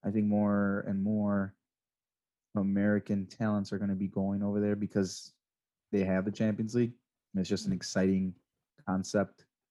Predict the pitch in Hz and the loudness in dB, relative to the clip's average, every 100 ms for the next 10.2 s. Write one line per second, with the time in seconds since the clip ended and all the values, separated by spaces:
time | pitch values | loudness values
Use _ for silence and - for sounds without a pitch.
0 | - 90 82 95 92 85 - _ _ _ | -4 -4 -2 -2 -2 -2 -6 _ _ _
1 | _ _ _ _ _ _ _ _ - 92 | _ _ _ _ _ _ _ _ -6 -2
2 | 92 92 92 95 92 92 95 92 92 92 | 0 0 0 0 0 -2 -2 -2 -2 -4
3 | 92 - - 90 98 - - _ _ _ | -6 -8 -4 -2 -2 -6 -20 _ _ _
4 | - - - 55 - 90 - - 95 95 | -12 -10 -8 -10 -8 -8 -6 -2 2 2
5 | 90 90 82 - 98 104 95 92 95 92 | 2 0 -4 -4 -2 0 0 0 0 0
6 | - - 90 87 95 90 92 90 90 87 | -4 -8 -6 -4 -4 -6 -4 -6 -6 -6
7 | 90 90 92 - - _ _ 98 92 90 | -6 -6 -8 -12 -20 _ _ -4 -2 -4
8 | - - 101 92 95 90 92 92 92 95 | -8 -10 -6 -4 -4 -6 -2 0 0 -2
9 | 101 104 101 _ _ _ - 92 110 104 | 0 -2 -2 _ _ _ -4 0 2 2
10 | 90 | -2